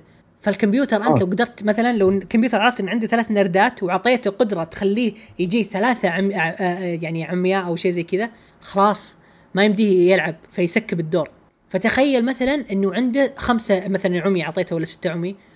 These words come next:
Speaker 1: وراحت منها ثلاثة، تحسب أن الستة كلها راحت؟ لا،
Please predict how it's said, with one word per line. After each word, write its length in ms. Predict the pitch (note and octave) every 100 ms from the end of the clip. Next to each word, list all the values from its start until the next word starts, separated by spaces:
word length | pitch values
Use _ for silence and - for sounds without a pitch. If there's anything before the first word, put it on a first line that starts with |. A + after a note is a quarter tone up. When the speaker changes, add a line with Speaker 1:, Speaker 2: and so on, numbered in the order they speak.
| _
Speaker 1:
وراحت 260 | G3 - A3
منها 160 | A3 G#3
ثلاثة، 340 | G#3 G3+ G3+
تحسب 300 | G3+ - G#3+
أن 80 | G3
الستة 400 | F#3+ G#3+ A3 G3
كلها 220 | G3+ F#3+
راحت؟ 280 | A#3 G3 F3+
لا، 200 | A3